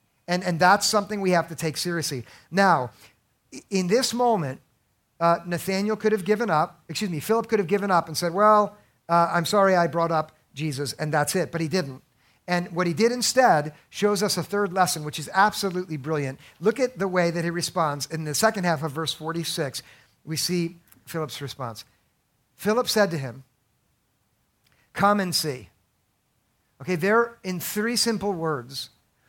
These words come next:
are a response which really is hard to improve upon. Uh, Nath-, Nathanael rejected, Philip does not become defensive. Uh, he does not offer a list of reasons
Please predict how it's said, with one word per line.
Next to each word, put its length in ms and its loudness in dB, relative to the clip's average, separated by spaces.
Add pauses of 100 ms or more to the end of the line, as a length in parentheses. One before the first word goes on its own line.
(160)
are 220 4
a 100 -2
response 840 0 (240)
which 280 -4
really 280 0
is 100 -2
hard 300 0
to 100 -8
improve 380 -8
upon. 440 -14 (760)
Uh, 240 0
Nath-, 260 -6 (340)
Nathanael 800 2 (800)
rejected, 800 0 (560)
Philip 560 2 (320)
does 180 -4
not 240 2
become 300 -8
defensive. 600 -12 (540)
Uh, 240 -2
he 100 -4
does 200 -4
not 200 6
offer 300 2
a 60 2
list 300 2
of 120 -4
reasons 680 -2